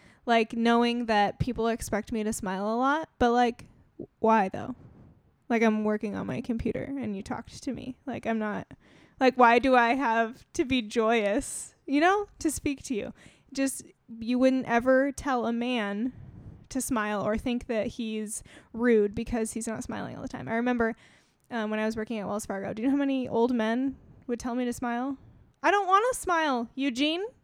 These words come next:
I'm not happy right now. You're really pissing me off. Why would I be smiling? You wouldn't tell Billy over there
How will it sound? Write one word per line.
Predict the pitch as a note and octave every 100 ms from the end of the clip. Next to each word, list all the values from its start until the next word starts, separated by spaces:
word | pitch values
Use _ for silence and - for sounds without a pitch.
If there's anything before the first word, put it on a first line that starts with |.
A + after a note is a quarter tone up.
| _
I'm | G4
not | G4+ G4+
happy | A4+ E5 D5 A4+
right | C#4 B3
now. | A#3+ A3+
You're | A#3 F4+
really | G#4 A#4 G#4+
pissing | A#4 A#4 B4
me | B4 C#5 D5+
off. | C#4 -
Why | E4 F4
would | G4+
I | A#4
be | G#4+ G4
smiling? | - B4 C5+ D5+ F#4 G#3+ A3
You | C4 E4+
wouldn't | F#4+ F#4
tell | - F#4 F4
Billy | B3+ E4+ A4+ A4 A4+
over | F#4+ F#4
there | F4+ F4